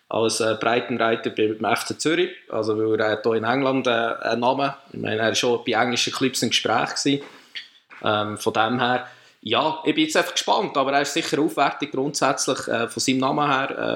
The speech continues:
äh, für den Schweizer Clubfußball. Und, ähm,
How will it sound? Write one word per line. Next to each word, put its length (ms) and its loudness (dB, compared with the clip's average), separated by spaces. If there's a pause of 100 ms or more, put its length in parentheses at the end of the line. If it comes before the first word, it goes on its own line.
äh, 20 -20
für 100 -4
den 80 0
Schweizer 340 -2
Clubfußball. 840 0 (300)
Und, 400 -4
ähm, 400 -2